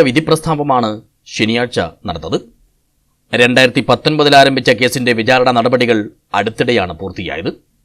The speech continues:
കോവിഡും ജഡ്ജിമാരുടെ സ്ഥലം മാറ്റവും മൂലം കേസ് നീണ്ടുപോവുകയായിരുന്നു. ഏഴ് ജഡ്ജിമാർ പരിഗണിച്ചുവെന്ന അപൂർവതയും ഈ കേസിനുണ്ട്. രണ്ടായിരത്തി പതിനേഴ് മാർച്ച് ഇരുപതിന് രാത്രിയിലാണ് കുടക് സ്വദേശിയും മദ്രസ അധ്യാപകനുമായിരുന്ന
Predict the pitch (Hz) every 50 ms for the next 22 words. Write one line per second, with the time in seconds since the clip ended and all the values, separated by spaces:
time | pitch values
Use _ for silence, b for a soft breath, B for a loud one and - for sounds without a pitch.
0 | _ _ _ _ - - 123 123 123 127 120 123 123 123 110 120 117 117 107 139
1 | 131 131 127 123 127 - - 131 127 135 151 139 131 123 143 127 127 131 123 120
2 | 113 110 101 95 - - _ _ _ - 110 107 104 - - _ _ - 101 107
3 | 110 113 123 113 117 110 107 95 82 78 80 87 90 95 107 - - _ _ _
4 | _ - 110 120 135 147 165 185 196 175 202 175 147 185 180 180 180 165 - 165
5 | 151 165 170 170 170 160 175 165 165 151 151 143 143 - - 117 110 123 151 151
6 | 143 147 139 131 127 113 110 110 - _ _ - 110 113 110 - 120 113 - 104
7 | - 82 92 117 160 - _ _ _ _ _ _ _ _ _ _ _ _ _ _
8 | - 120 131 139 147 147 185 190 170 196 170 185 175 180 175 170 160 139 127 131
9 | 147 - - 170 156 160 160 160 160 156 135 131 127 131 - 160 160 156 151 139
10 | 135 135 240 117 - 123 110 127 143 143 143 127 131 131 117 - 123 123 113 117
11 | 113 104 131 127 - 131 123 107 113 127 131 127 127 127 123 120 120 113 113 113
12 | 110 110